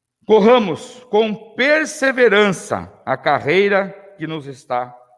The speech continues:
proposta. Corramos. Sabe, essa corrida tem um alvo, tem uma bandeirada final, e a bandeirada final é quando nós nos encontrarmos com o nosso Senhor e Salvador, Jesus.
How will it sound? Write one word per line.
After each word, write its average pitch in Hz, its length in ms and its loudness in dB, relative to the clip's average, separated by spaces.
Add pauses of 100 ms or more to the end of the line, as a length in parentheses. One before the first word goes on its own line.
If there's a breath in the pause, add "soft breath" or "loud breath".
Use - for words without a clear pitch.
(300)
proposta. - 640 -12
Corramos. 196 580 0 (1300)
Sabe, 247 260 2
essa 226 180 0
corrida 226 540 0
tem 220 220 -6
um 185 180 -4
alvo, 170 480 0
tem 175 100 -4
uma 185 160 0
bandeirada 170 640 2
final, 135 480 0
e 139 60 2
a - 20 2
bandeirada 156 500 0
final 160 480 -2
é 156 80 -2
quando 156 300 -6
nós 151 240 -6
nos 127 180 -14
encontrarmos 131 880 -6
com 120 160 -12
o - 20 -10
nosso 120 300 -8
Senhor 113 540 -8 (360)
e 123 80 -10
Salvador, 104 640 -4 (240)
Jesus. 98 800 -10